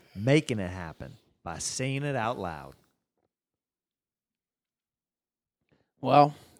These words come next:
Speaker 2: uh, yeah, we'll keep doing it. Unless, only thing I could see that's stopping is if one of us has to move to New York for a show.
Speaker 1: Do you see yourself possibly moving to, uh,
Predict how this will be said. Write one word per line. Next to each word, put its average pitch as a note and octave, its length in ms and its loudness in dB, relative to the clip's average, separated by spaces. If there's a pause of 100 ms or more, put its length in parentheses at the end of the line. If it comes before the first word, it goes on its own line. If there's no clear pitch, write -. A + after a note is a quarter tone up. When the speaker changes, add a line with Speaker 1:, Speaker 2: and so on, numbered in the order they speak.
(120)
Speaker 2:
uh, D3 260 8
yeah, D3+ 240 8
we'll D#3+ 200 2
keep G3+ 260 2
doing C#3+ 280 4
it. D3 120 0
Unless, F#3+ 320 10
only G#3+ 220 10
thing B3 140 4
I A3 80 4
could F#3 160 -4
see F#3+ 280 6
that's D#3+ 200 6
stopping D#3 420 6
is C#3 140 2
if B2+ 160 -2
one C3+ 160 2
of C3 80 2
us B2+ 140 2
has B2+ 180 2
to - 100 -12
move A#2 200 -4
to - 100 -10
New A2 80 -8
York G#2+ 320 -8 (160)
for G2 260 -10
a F2+ 60 -8
show. - 380 -12 (1400)
Speaker 1:
Do B2 80 -2
you C3+ 40 4
see C3+ 140 0
yourself E3+ 460 2 (120)
possibly D#3 480 4
moving D#3 420 2
to, D#3 300 4
uh, D3+ 260 6